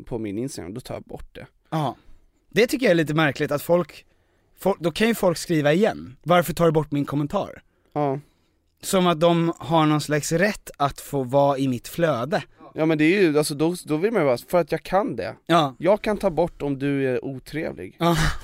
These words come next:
Speaker 2: <laughs> Eller bara
Speaker 1: Punkt.
Speaker 2: sprider dålig stämning.
Speaker 1: Ja.
Speaker 2: Alltså, det är som om någon säger typ så här, det har ju hänt att jag har tagit bort en kommentar som är typ så här: "Fy fan vad tråkigt."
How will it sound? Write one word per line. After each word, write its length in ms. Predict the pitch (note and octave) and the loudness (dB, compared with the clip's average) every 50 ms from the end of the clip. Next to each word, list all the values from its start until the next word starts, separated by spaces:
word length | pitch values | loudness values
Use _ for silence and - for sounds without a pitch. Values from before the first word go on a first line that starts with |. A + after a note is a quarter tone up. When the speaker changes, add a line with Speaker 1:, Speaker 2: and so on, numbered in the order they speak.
| - - - | -12 -16 -16
Speaker 2:
<laughs> 440 | - - - - - - - - - | -18 -18 -18 -18 -18 -20 -16 -4 0
Eller 220 | F3 G#3 A3 A#3 | 2 2 4 4
bara 220 | G#3 G#3+ A3 G3+ G3+ | 4 4 4 4 4
Speaker 1:
Punkt. 160 | G3 E3+ C3+ | 2 0 -2
Speaker 2:
sprider 320 | - - G3 G3+ G3 F3+ | -2 0 2 2 2 2
dålig 320 | E3 F3 F3+ F3+ D#3+ D#3 D3+ | 2 2 4 4 2 2 0
stämning. 580 | - F#3 F3+ D#3+ C3+ C#3+ G3+ G#3+ - - G2+ - _ _ _ _ | -2 -2 -2 0 -2 -2 -4 -6 -8 -12 -16 -20 _ _ _ _
Speaker 1:
Ja. 260 | C3 C3+ C#3 C3 C#3 C#3+ - _ _ _ _ | -4 -2 -2 -2 -2 -6 -12 _ _ _ _
Speaker 2:
Alltså, 320 | - F#3 F3 - G3+ G3 E3+ | -2 -2 -2 0 -2 -2 -2
det 120 | D3+ E3+ | 0 2
är 140 | F#3+ G#3 G#3 | 2 2 2
som 260 | - A3 G3 F#3 E3+ - | 2 0 0 0 -2 -2
om 200 | - F3+ F#3 F3 | 0 0 2 2
någon 180 | F3 G#3+ B3 A#3 | 4 2 2 0
säger 340 | - - E3+ D#3 D3+ D3 C#3 | 0 0 2 2 2 0 0
typ 180 | C#3 C3+ A2+ | -2 -6 -6
så 80 | - C#3 | -4 -2
här, 280 | C3 B2 A#2+ B2 D#3 - | -2 -2 -2 -4 -6 -8
det 120 | A#2 C3+ D3+ | -6 -2 2
har 100 | D#3+ F#3+ | 2 4
ju 80 | G3 F3 | 2 2
hänt 360 | - - G3 G#3 G#3 - - | 0 -4 -6 -6 -6 -8 -8
att 80 | C#3 - | -8 -10
jag 60 | B2+ | -8
har 40 | A#2 | -8
tagit 220 | C3 A#2+ B2 - | -8 -10 -8 -6
bort 220 | - B2+ A#2+ - | -6 -6 -6 -6
en 100 | A#2 A2 G2+ | -10 -10 -10
kommentar 400 | A#2 A#2+ A2+ - A2+ A2+ A2+ A#2 | -10 -10 -10 -10 -8 -8 -8 -8
som 120 | - C3 | -6 -8
är 100 | B2 A2+ | -8 -8
typ 180 | - - A2 - | -8 -12 -12 -10
så 80 | B2 | -10
här: 140 | A2 G#2 G2 _ _ _ _ - | -10 -10 -12 _ _ _ _ -10
"Fy 80 | D#3+ | -6
fan 160 | - F3+ D3+ | -2 -2 -2
vad 100 | B2 A#2+ | -2 -4
tråkigt." 560 | - - D#3+ B2+ - - - - - - - | -6 -6 -6 -6 -6 -8 -12 -14 -14 -16 -20